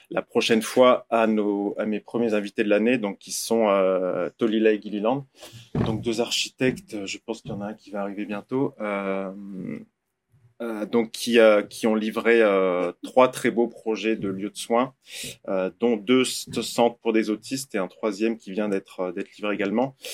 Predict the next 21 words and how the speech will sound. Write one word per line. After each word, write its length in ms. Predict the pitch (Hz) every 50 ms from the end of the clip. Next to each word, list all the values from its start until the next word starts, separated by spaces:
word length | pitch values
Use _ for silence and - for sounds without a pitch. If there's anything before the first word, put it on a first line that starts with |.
| - - - - - - - - - _ _ _
Ils 100 | 113 113
viennent 260 | 98 107 120 123 127 110
par 160 | 120 113 104
ailleurs 240 | 110 107 110 117 110
aujourd'hui 380 | 113 104 113 107 107 113 123
d'être 220 | 110 113 107 - 117
nommés 280 | 113 107 110 113 117
pour, 320 | 113 - - 104 92 98 98
euh, 220 | 98 95 98 95
l'équerre 380 | 95 98 107 107 - 123 107 110
d'argent, 500 | 107 107 104 104 98 120 131 139 135 135 -
qui, 240 | - - - 101 101
euh, 120 | 98 95 - _
pour 100 | _ _
ceux 160 | - - 101
qui 220 | - _ _ _ _
sont 140 | - 104
pas 120 | - - 98
architectes, 480 | - - - - _ - 98 98 - -
c'est 160 | - - 87
la, 240 | 85 85 85 85